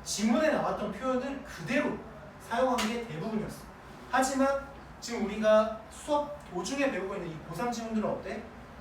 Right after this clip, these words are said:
그렇지 않아. 지문에 나온 표현을 그대로 쓰지 않고 처음 나온 표현을 느닷없이 등장시키거나 다른 표현을 일부러 바꿔놔. 그럼 늘 그렇게 생각하는 습관이 들어있어야 돼. 너네 고일 문제라고 해서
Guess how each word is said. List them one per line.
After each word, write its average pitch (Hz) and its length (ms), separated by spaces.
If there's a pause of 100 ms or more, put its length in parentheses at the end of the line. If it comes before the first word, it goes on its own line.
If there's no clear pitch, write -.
(960)
그렇지 190 240
않아. - 100 (680)
지문에 254 440
나온 185 280
표현을 233 340
그대로 214 300
쓰지 - 240
않고 - 360 (340)
처음 349 520
나온 349 340
표현을 269 360
느닷없이 - 520
등장시키거나 170 760 (640)
다른 - 300
표현을 269 380
일부러 262 340
바꿔놔. 294 540 (560)
그럼 285 260
늘 269 260
그렇게 214 260
생각하는 262 480
습관이 294 400
들어있어야 160 420
돼. - 60 (480)
너네 226 320
고일 240 400
문제라고 175 560
해서 170 420